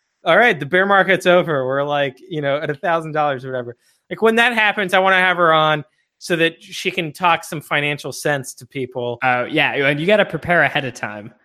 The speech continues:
Speaker 1: Yeah.
Speaker 2: Because
Speaker 1: Start
Speaker 2: when it
Speaker 1: laying the
Speaker 2: start,
Speaker 1: groundwork.
Speaker 2: you're gonna start feeling that euphoria, and you're gonna make bad decisions.
Speaker 1: Yeah. <laughs> All right.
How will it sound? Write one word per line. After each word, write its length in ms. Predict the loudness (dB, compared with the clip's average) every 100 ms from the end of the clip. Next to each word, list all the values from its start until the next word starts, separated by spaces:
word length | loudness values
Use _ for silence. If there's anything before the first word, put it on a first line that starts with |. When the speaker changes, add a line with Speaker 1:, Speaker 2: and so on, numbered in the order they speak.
| _ _
Speaker 1:
Yeah. 300 | -4 -4 -4 -12 -10
Speaker 2:
Because 240 | -6 -2
Speaker 1:
Start 140 | 0 2
Speaker 2:
when 80 |
it 40 | 2
Speaker 1:
laying 100 | 2
the 60 |
Speaker 2:
start, 180 | 2 0 0
Speaker 1:
groundwork. 200 | -6 -8
Speaker 2:
you're 160 | -2 0
gonna 160 | 0
start 240 | 0 -2 -2
feeling 320 | 0 0 0
that 160 | -2 -2
euphoria, 640 | -6 -4 0 2 2 -2
and 80 | -4
you're 80 | -8
gonna 120 | -6
make 260 | -6 -4
bad 240 | 0 0 -2
decisions. 840 | -6 -6 -6 -6 -10 -12 -14 -12 -2
Speaker 1:
Yeah. 340 | 2 2 2 -4 -20
<laughs> 160 | -4
All 80 | -2 -2 -4 -12 -20 -20 _ -20 -20 -20 -20 -20 -20 -14 -2
right. 280 | 2 2